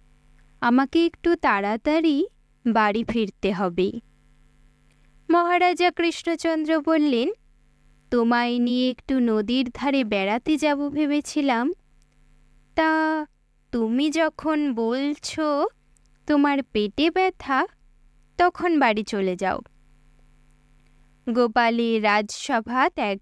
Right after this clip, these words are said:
করার পরেই গোপালের এক হিংসুটে প্রতিবেশী মহারাজ কৃষ্ণচন্দ্রকে বলল,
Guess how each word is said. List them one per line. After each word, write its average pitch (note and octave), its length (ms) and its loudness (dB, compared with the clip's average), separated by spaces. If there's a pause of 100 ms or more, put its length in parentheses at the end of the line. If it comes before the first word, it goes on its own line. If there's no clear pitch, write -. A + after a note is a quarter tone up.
(120)
করার G#3 400 0
পরেই C#4 640 0 (600)
গোপালের A3 680 0
এক G#3 200 -2 (160)
হিংসুটে C#4+ 720 0
প্রতিবেশী G#3 960 -2 (600)
মহারাজ G#3+ 760 -2
কৃষ্ণচন্দ্রকে G#3 1300 -2
বলল, F3+ 480 -4